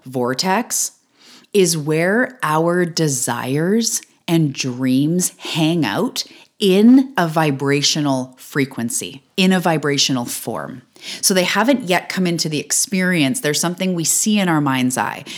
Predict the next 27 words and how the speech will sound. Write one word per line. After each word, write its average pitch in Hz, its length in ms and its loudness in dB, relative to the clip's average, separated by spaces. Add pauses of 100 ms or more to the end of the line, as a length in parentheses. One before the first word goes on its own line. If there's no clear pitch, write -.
There's 165 160 0
something 180 340 -2
we 160 100 -2
think 147 440 -4
of, 104 320 -8
we 156 160 -4
dream 151 500 0
of, 120 300 -6
we 143 300 0
emote 156 640 -2
about. 120 540 -2 (420)
<laughs> - 400 -8
That's 180 400 2
all 160 360 0
in 151 240 0
the 139 100 -4
quantum 214 680 2
field, - 500 -10 (480)
because 196 300 2
you 190 80 0
can't 214 400 0
hold 156 800 4 (420)
you 160 400 4
five 135 320 0
years 135 240 0
from 127 240 -2
now 107 320 -2